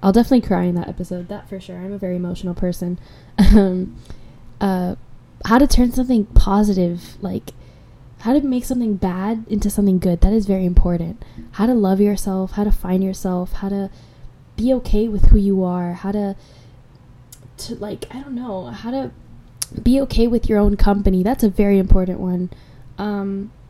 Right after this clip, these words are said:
it's very different. It's very different. When you're a teenager, you have a lot of things to talk about that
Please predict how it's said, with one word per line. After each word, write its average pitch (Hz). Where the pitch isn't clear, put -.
it's 269
very 269
different. 180
It's 214
very 240
different. -
When 208
you're 240
a 240
teenager, 196
you 190
have 202
a 185
lot 180
of 175
things 180
to -
talk 180
about 175
that 170